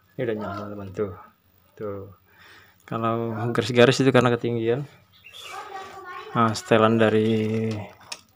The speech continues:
screen ini yang paling bawah. Kita cukup turunkan aja seperti ini. Pusing ke kiri.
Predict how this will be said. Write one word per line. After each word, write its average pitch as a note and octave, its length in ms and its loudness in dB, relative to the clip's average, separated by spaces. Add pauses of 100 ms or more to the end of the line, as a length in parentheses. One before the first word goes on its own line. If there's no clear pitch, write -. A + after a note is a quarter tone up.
(360)
screen A#2+ 400 -2
ini A2+ 140 -6 (160)
yang G#2+ 260 -10
paling A2 240 -4
bawah. G#2 240 -6 (880)
Kita A#2+ 480 -4 (240)
cukup - 320 -10
turunkan A2 560 -6
aja A#2+ 160 -8
seperti - 360 -12 (120)
ini. B2 80 -12 (3000)
Pusing A#2 240 -10
ke B2 160 -12
kiri. A#2 320 -8